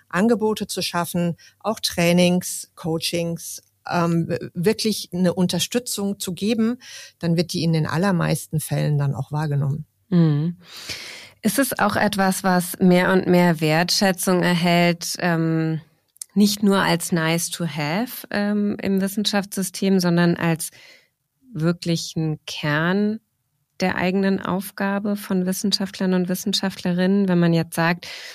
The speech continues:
Speaker 2: die Institutionen kriegen mehr und mehr, äh, Herausforderungen, gute Mitarbeitende zu gewinnen, was ja
Speaker 1: Mhm.
Speaker 2: aber eine essentielle Aufgabe ist, könnte man ja sagen,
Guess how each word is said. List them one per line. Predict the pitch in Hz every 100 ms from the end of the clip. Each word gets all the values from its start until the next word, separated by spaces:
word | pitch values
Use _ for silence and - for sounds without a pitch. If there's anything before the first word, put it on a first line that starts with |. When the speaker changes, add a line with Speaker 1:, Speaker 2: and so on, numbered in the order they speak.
| - - -
Speaker 2:
die | -
Institutionen | 175 180 170 175 - 175 185 185 175
kriegen | - 175 170 165
mehr | 160
und | 170 -
mehr, | 165 160 160 160 160 - _ _
äh, | - - - -
Herausforderungen, | 170 165 165 190 202 180 165 170 170 170 165 - _ _ _
gute | - 190 - 185 170
Mitarbeitende | 165 170 175 160 151 - 151 147 143
zu | - - 147
gewinnen, | 143 - 147 175 220 285 294 262 -
was | 151 -
ja | 170
Speaker 1:
Mhm. | 151
Speaker 2:
aber | 156
eine | 147 156 151
essentielle | 160 - 147 - 147 -
Aufgabe | 160 - 190 185
ist, | 190 -
könnte | 175 170
man | 185 180
ja | 180
sagen, | 165 165 175 180